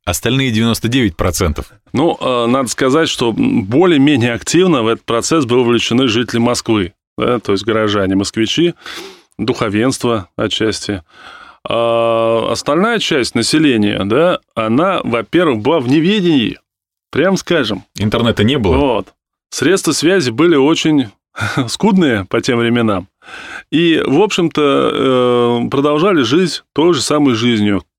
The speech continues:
Speaker 2: А жизнь-то была, в общем-то, не самая лёгкая. А, если мы вот, э, обратим внимание на правление Анны Иоанновны, мы увидим, что на протяжении правления там дважды списывались недоимки.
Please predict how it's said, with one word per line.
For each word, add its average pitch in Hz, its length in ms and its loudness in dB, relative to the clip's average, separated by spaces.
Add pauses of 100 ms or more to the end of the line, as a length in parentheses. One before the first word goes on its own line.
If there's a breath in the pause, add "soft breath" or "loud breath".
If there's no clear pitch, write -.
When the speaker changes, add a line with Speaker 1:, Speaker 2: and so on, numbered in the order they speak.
(520)
Speaker 2:
А 113 120 -4
жизнь-то 151 320 2
была, 120 360 0
в 113 60 0
общем-то, 135 400 -2
не 117 120 -2
самая 135 340 0
лёгкая. 104 540 -2 (960 loud breath)
А, 101 720 -2 (800)
если 135 360 -2
мы 127 140 2
вот, 113 320 -2
э, 110 60 -2
обратим 104 640 -2
внимание 120 460 0
на 101 420 -2
правление 107 500 0
Анны 101 200 0
Иоанновны, 113 420 0
мы 104 180 -2
увидим, 117 280 0
что 107 260 -2
на 104 140 0
протяжении 107 560 -2
правления 113 460 0
там 95 200 -2
дважды 110 340 0
списывались 113 580 -2
недоимки. 110 600 -2